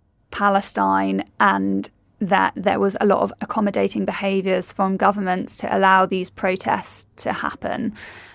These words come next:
But I would also, as I say, I'm framing that within the sense that these are people that are on the ground of a country that has been invaded and brutally attacked. So they are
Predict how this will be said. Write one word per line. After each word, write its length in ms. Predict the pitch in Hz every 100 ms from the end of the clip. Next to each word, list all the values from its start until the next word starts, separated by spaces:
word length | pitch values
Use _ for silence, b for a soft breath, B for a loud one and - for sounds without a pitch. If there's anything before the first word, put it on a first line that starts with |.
| B _ - _ _ _ -
But 280 | 196 -
I 160 | 202 190
would 200 | 185 196
also, 300 | 196 190 - _
as 180 | - 208
I 80 | 208
say, 260 | 208 196 185
I'm 180 | 185 175
framing 400 | - 190 196 185
that 180 | 180
within 260 | - 202 190
the 60 | 190
sense 340 | - 185 -
that 280 | 190 180 B B B -
these 240 | 202 190
are 60 | 190
people 540 | - 208 202 190 185
that 320 | 196 202 -
are 340 | 190 180 180 - B B _ _ - - -
on 260 | - 220 202
the 80 |
ground 340 | 196 202 196 196
of 80 | 208
a 40 |
country 540 | - 208 - - 196
that 340 | 190 190 - -
has 240 | 214 196
been 340 | - 190 185 -
invaded 520 | 202 190 202 196 196
and 180 | 185 185
brutally 400 | 208 196 208 202
attacked. 680 | 143 - - - - - - B B B B
So 600 | - 214 196 190 185 - - _ _ _ _ _ -
they 340 | 175 196 196
are 420 | 190 190 180 185